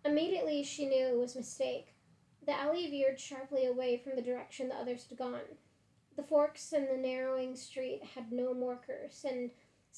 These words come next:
each subsequent guess she made only got her more lost.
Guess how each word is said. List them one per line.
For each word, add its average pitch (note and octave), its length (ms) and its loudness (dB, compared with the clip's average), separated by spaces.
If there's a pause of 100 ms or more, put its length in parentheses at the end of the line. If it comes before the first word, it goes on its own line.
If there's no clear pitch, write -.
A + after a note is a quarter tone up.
(260)
each D4+ 200 -4
subsequent - 800 -4
guess C4+ 280 -4
she C4+ 340 -6
made B3+ 520 0
only C#4 640 2 (100)
got C4 200 -4
her B3+ 160 -6
more B3 240 0
lost. B3+ 580 -8